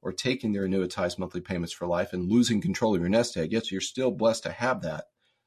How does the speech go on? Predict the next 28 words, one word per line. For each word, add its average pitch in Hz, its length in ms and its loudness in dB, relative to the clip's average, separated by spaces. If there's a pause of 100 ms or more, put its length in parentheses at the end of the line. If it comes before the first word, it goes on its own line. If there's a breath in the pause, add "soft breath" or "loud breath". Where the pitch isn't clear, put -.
(120)
but - 220 0
please 143 340 0
know 131 80 2
you 120 200 4
can 113 140 -4
create 117 280 -4
your - 220 -4
own, 101 340 0 (640 soft breath)
um, 90 380 -6
additional 113 420 0
Social 123 220 0
Security 131 360 0
check, 98 300 0
if - 80 -12
you 92 60 -2
want 90 100 0
to 87 40 0
look 87 100 -4
at - 60 -8
it 85 80 -8
that 82 160 0
way, 87 180 0 (340 soft breath)
or 110 180 2
your 113 180 2
own 123 200 2
self-funded 123 720 0
pension 147 340 -2
check. 92 320 -4